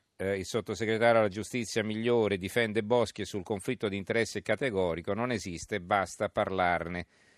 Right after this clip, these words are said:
Il Giornalismo, fondato sulla balla, è un pezzo di Piero Sansonetti, che è il direttore, che comincia così: "La Boschi ha mentito al Parlamento, la Boschi ha un conflitto di interessi come l'ebbe Berlusconi,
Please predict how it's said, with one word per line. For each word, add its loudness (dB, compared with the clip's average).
Il -6
Giornalismo, 2
fondato 2
sulla 2
balla, 2
è 0
un -2
pezzo -2
di -6
Piero 0
Sansonetti, -2
che -6
è -2
il -8
direttore, 0
che -4
comincia -4
così: -2
"La 0
Boschi 0
ha -2
mentito -2
al 0
Parlamento, -2
la -2
Boschi 0
ha 0
un -6
conflitto -4
di -6
interessi -2
come -4
l'ebbe 0
Berlusconi, 0